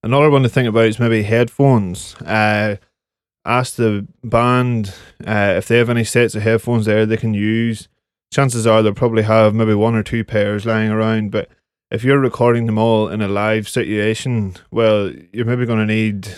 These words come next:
four or five sets of headphones. So you know you maybe need, you have two sets of tracking headphones, uh, in your studio. You might need to go and borrow another pair off a friend, or you might need to go and hire a pair out for the weekend.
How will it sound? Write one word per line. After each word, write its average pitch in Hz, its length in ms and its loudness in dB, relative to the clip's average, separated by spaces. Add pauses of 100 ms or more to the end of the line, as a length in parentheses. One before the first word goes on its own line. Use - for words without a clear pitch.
(320)
four 113 440 2
or 101 80 2
five 113 380 0
sets 123 260 0
of 120 80 -4
headphones. 110 680 -2 (420)
So 120 120 -6
you 107 140 0
know 123 320 4
you 107 140 0
maybe 110 180 0
need, 113 420 -4
you 117 180 -2
have 107 420 0 (280)
two 131 200 0
sets 117 340 -2
of 104 60 -12
tracking 110 360 0
headphones, 110 960 -2
uh, 104 180 0
in 113 160 0
your 107 140 2
studio. 110 560 0 (400)
You 107 80 -6
might 113 200 0
need 113 120 -4
to 107 80 -6
go 110 160 -2
and 107 140 -2
borrow 110 280 2
another 110 300 -2
pair 110 280 2
off 110 140 0
a 110 60 -8
friend, 110 720 -4
or 107 320 -2
you 104 100 -4
might 107 200 -6
need 107 100 -6
to 107 60 -8
go 107 100 -6
and 107 80 -4
hire 107 300 0
a 107 40 -2
pair 104 260 -2
out 110 220 0
for - 120 -8
the 110 80 0
weekend. 110 480 -2